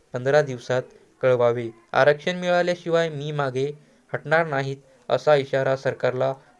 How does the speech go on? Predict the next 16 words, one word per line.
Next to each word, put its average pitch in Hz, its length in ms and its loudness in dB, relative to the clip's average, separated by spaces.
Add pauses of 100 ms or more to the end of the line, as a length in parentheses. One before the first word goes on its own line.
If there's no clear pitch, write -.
(100)
जरांगे 120 320 0
पाटलांनी 127 540 -6 (340)
दिलेला 123 340 -2
आहे." 131 320 0 (320)
तर 131 100 4
सरकारी 160 540 -2
भूमिका 147 400 -2
दोन्ही 143 340 -6 (460)
डगरीतील 143 880 0 (220)
हात. 135 300 2 (1040)
शासनाने 160 480 0
जी 147 220 -12
काही 147 360 4
अधिसूचना 147 560 -4
काढलेली 131 480 -4
आहे 135 300 -2